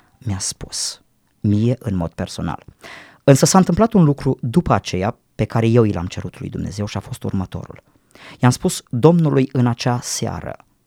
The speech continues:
următorul lucru. „Eu nu vreau să merg într-o biserică în care să mă cheme oamenii. Eu vreau să-mi descoperi acea biserică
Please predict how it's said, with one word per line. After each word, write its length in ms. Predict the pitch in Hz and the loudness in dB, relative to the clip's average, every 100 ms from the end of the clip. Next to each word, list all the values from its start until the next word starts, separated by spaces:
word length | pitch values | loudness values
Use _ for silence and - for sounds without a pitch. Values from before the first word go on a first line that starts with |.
| _ _ | _ _
următorul 520 | 104 104 101 101 92 | -4 -2 -2 -4 -4
lucru. 320 | 95 - - - _ _ _ _ _ _ | -8 -10 -14 -16 _ _ _ _ _ _
„Eu 180 | 117 | 4
nu 120 | 123 185 | 6 4
vreau 220 | 175 156 | 2 0
să 180 | - 127 | -2 0
merg 280 | 123 120 | 0 0
într-o 260 | 117 110 107 | -4 -4 -6
biserică 800 | 95 101 - 120 104 - 104 104 - _ _ | -6 -8 -4 -4 -4 -8 -6 -6 -10 _ _
în 120 | - 104 | -6 -6
care 240 | - 104 | -4 -6
să 160 | - 98 | -6 -6
mă 100 | 90 | -6
cheme 280 | - 104 | -6 -6
oamenii. 500 | 101 104 98 - 104 _ _ _ - - _ | -6 -8 -10 -14 -18 _ _ _ -20 -20 _
Eu 160 | 107 | -4
vreau 200 | 95 110 | 0 0
să-mi 260 | 117 - 101 | 0 -2 -4
descoperi 680 | 95 - - - 131 98 87 | -4 -8 -8 -6 -6 -6 -8
acea 300 | - - 101 | -12 -8 -8
biserică 760 | 92 - - 110 101 - 98 | -8 -8 -8 -8 -8 -8 -8